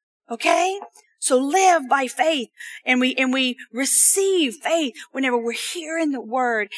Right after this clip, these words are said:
and we're allowing it to just, uh, be applied to our lives. Do it and obey it.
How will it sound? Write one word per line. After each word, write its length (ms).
and 160
we're 80
allowing 400
it 140
to 80
just, 280
uh, 140
be 140
applied 580
to 100
our 180
lives. 640
Do 260
it 120
and 100
obey 360
it. 240